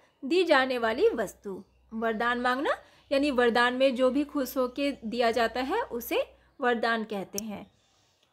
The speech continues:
ठीक है, इसके बाद है समान अर्थ वाले शब्द पर सही का निशान लगाइए। आकाश,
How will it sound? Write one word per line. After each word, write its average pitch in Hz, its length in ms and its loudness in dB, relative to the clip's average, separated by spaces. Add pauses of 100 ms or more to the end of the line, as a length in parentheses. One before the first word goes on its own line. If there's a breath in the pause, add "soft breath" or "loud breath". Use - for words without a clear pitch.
(120)
ठीक 294 180 -8
है, 508 120 -2
इसके 339 300 -12
बाद 262 240 0
है 370 140 0
समान 269 540 -4
अर्थ 311 300 -6
वाले 311 320 2
शब्द 254 340 -4
पर 269 260 -2
सही 262 360 -2
का 330 180 0 (380 loud breath)
निशान 285 500 0
लगाइए। 175 580 -2 (480)
आकाश, 294 500 -2